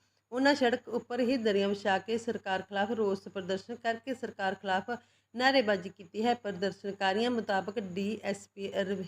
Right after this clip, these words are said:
ਹਰਵਿੰਦਰ ਸਿੰਘ ਖਹਿਰਾ ਅਤੇ ਡੀ, ਡੀ ਸਿਟੀ ਐਸ ਐਚ ਓ ਪ੍ਰਤੀਕ ਜਿੰਦਲ ਪੁਲਿਸ ਫੋਰਸ ਨਾਲ ਮੌਕੇ 'ਤੇ ਮੌਜੂਦ ਹੈ।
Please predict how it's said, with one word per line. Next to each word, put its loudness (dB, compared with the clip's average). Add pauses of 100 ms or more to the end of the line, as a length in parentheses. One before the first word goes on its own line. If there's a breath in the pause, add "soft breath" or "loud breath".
(100)
ਹਰਵਿੰਦਰ 0
ਸਿੰਘ -4
ਖਹਿਰਾ 0 (460 soft breath)
ਅਤੇ -2
ਡੀ, 0 (200)
ਡੀ -2
ਸਿਟੀ -2
ਐਸ -6
ਐਚ -4
ਓ 0
ਪ੍ਰਤੀਕ -8
ਜਿੰਦਲ 0
ਪੁਲਿਸ -6
ਫੋਰਸ -6
ਨਾਲ 2
ਮੌਕੇ -4
'ਤੇ -6
ਮੌਜੂਦ 0
ਹੈ। 0